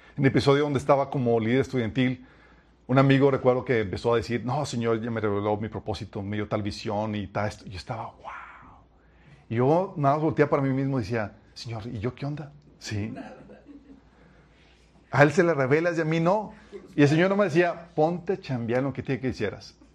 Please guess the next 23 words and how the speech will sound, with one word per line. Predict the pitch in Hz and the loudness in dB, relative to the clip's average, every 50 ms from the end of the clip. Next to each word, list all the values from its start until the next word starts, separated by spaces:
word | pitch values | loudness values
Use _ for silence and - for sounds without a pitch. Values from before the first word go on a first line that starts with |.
| - - - | -20 -10 -6
Porque | - 127 98 131 | -2 2 4 6
me, | 131 143 139 - 175 175 170 | 6 6 6 4 4 2 4
me, | 170 160 170 | 2 0 0
me, | 170 170 165 151 151 156 | 0 2 2 2 2 0
nada | 156 143 147 170 | 0 0 0 0
más | 202 214 | 0 0
me | 214 | 0
ponía | 208 156 147 | 0 0 -2
en | 165 160 | -2 -2
proyectitos. | 151 170 160 - - - 147 - - 107 - - - | -2 -2 -2 -2 -4 -6 -10 -10 -12 -16 -18 -16 -12
Así | - 110 127 | -8 -6 -4
como | 127 - 170 165 139 | -2 0 0 2 4
cuando | - 139 131 127 127 123 113 113 - - - - - _ - | 4 4 4 4 2 2 0 -4 -8 -14 -20 -20 -20 _ -8
Saúl | - - 139 127 131 143 151 165 165 147 | 0 4 6 6 6 6 4 2 2 0
con | 143 151 143 131 | 0 0 4 4
David, | 131 127 139 135 127 139 135 - - _ - | 4 4 4 0 -2 -6 -12 -20 -20 _ -12
"Ve, | 127 113 127 127 147 165 | -4 2 4 4 4 4
ataca | 165 143 - 151 131 - 139 - | 2 0 -2 -2 -2 -2 -2 -2
tal | 143 135 131 | 0 0 0
ejército, | 135 - 135 120 127 110 - 120 107 | 0 0 0 -2 -2 -4 -4 -4 0
ve", | 104 127 139 160 156 160 147 139 131 - - | 2 2 2 2 2 2 2 0 0 -2 -4
y, | 127 | -6
y | 123 110 110 110 | -4 -4 -4 -6